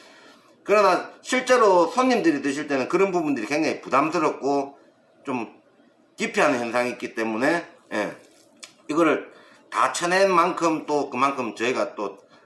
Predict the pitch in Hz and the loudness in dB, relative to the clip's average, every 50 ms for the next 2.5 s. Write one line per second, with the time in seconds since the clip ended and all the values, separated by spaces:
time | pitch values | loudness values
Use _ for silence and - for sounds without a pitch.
0 | _ _ - 131 135 - 165 165 139 - - 131 147 151 143 - 98 - - 92 | _ _ -2 -2 -2 0 -2 0 0 2 2 2 0 0 -2 -6 -8 -8 -8 -10
1 | 98 - 143 139 117 101 98 95 - - 156 135 101 101 107 110 107 90 80 - | -4 -2 0 0 0 0 -2 -4 -4 -2 0 0 0 0 -2 -2 -4 -8 -10 -14
2 | - 90 92 110 101 104 87 82 - | -16 -14 -12 -10 -10 -8 -10 -10 -14